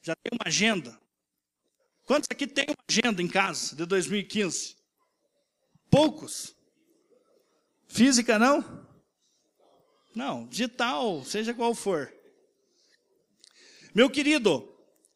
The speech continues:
escute só, você precisa adquirir uma agenda.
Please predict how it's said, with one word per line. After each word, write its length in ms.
escute 360
só, 420
você 180
precisa 380
adquirir 460
uma 160
agenda. 340